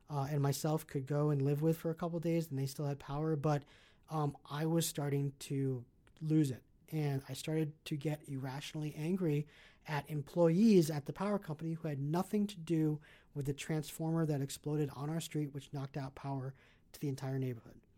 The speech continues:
Um, so take my frustration from that and multiply it by over a year.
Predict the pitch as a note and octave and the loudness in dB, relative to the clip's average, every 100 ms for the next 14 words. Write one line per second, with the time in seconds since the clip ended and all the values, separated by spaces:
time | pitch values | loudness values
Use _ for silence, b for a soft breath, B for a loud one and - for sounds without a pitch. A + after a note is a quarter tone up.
0 | - b b b b b b _ D#3+ D3+ | -20 b b b b b b _ -2 2
1 | D3 C#3+ C#3 - _ - _ _ - _ | 2 2 -2 -6 _ -20 _ _ -20 _
2 | - - G3+ F3+ E3+ - _ _ _ _ | -10 4 8 10 8 -2 _ _ _ _
3 | _ _ _ - B3 A#3 A3+ A3 G#3 G3 | _ _ _ 4 4 8 8 8 6 2
4 | - D#3 D3 D#3+ - D3 C#3 D3+ D#3+ b | 2 0 2 0 0 -2 0 0 -2 b
5 | b b b _ _ D#3+ D3+ D#3+ D#3+ - | b b b _ _ 2 6 6 2 -4
6 | E3 D#3 D3+ D3 C#3 D3+ C#3 C#3 B2+ B2 | -2 0 0 -2 -4 -2 -2 -2 -2 -2
7 | B2+ C#3 D#3+ | -2 0 -2